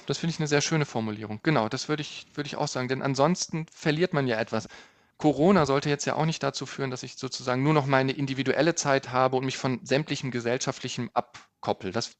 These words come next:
würde ich für keine erstrebenswerte Lösung halten. Also sozusagen mich interessiert, was wir noch haben, es ist jetzt alles grau und grau. Mich interessieren die physikalischen Abläufe nicht mehr. Mir ist jetzt egal, ob Tag oder Nacht ist, hell oder dunkel.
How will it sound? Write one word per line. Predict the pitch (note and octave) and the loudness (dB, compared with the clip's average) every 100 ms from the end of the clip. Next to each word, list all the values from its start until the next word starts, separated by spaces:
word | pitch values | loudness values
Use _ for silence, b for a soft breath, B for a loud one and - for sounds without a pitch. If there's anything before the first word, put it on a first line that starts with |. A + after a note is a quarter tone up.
| _ | _
würde | - | -10
ich | B2+ - | -8 -6
für | A#2+ | -4
keine | A2+ A2 | -2 0
erstrebenswerte | A2 - B2 A2+ - G2+ G#2+ | -2 -4 -2 -2 -2 -4 -4
Lösung | F#2+ F#2+ F2+ | -8 -8 -8
halten. | F#2 F#2 G2+ | -10 -8 -10
Also | G2+ G#2 B B B - | -10 -10 B B B -14
sozusagen | A2+ A#2+ | -2 0
mich | A#2+ C#3 | 0 -2
interessiert, | B2+ B2 - D3+ D3 | -2 -2 0 0 0
was | B2+ - - | -2 -4 -4
wir | B2+ | -2
noch | C3 | -2
haben, | C3 | -2
es | B2 - | -4 -6
ist | B2 | -6
jetzt | C#3 - | -8 -4
alles | A#2+ - | -4 -4
grau | - A2 | -2 0
und | A2 | 0
grau. | - G#2 | 0 -2
Mich | G2+ | -2
interessieren | - B2+ B2+ C#3+ C#3 | -6 -4 -4 -4 -6
die | B2 | -8
physikalischen | - A#2+ A#2 C3 E3+ E3 | -8 -6 -4 -4 -4 -4
Abläufe | D3 - D3 D3 | -6 -4 -4 -4
nicht | C#3+ - | -6 -4
mehr. | C#3+ | -2
Mir | B2 | -2
ist | A#2 | -4
jetzt | A#2 | -6
egal, | G#2+ G#2 A2+ | -4 -2 -2
ob | - | -4
Tag | - A2+ | -8 -6
oder | A2 | -4
Nacht | G#2+ C3 - | 0 0 -2
ist, | A#2+ - | -12 -6
hell | B2 | -6
oder | A2 G2+ | -4 -6
dunkel. | A#2+ D#3 | -4 -4